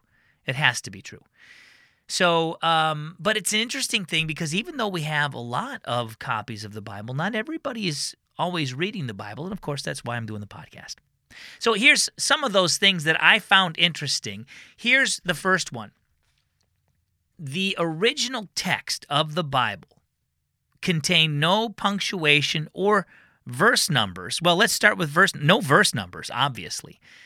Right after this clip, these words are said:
No punctuation. Uh, that's because the Bible originally was written in three languages. It was written in Hebrew for the Old Testament, and the New Testament was written in Greek, although there was some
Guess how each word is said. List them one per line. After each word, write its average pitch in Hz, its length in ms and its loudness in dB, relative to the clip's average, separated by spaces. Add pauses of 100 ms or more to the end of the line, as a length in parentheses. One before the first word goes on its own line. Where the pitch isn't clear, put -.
(380)
No 190 320 2
punctuation. 165 1200 0 (880)
Uh, 131 340 0
that's 208 220 6
because 196 440 2
the 151 120 0
Bible 160 640 0
originally 160 680 0
was 135 280 -2
written 151 400 -2
in 139 200 -2
three 233 600 0
languages. 156 840 -2
It 147 160 -2
was 131 220 -4
written 165 260 -2
in 170 120 -2
Hebrew 151 560 -2 (220)
for - 200 -12
the 123 160 -8
Old 135 220 -8
Testament, 120 480 -10 (640)
and 147 240 6
the 139 80 2
New 143 240 4
Testament 147 500 0
was 135 220 -4
written 160 440 -2
in 170 400 0
Greek, 139 580 -2 (460)
although 147 360 2
there 143 160 4
was 131 140 0
some 196 320 2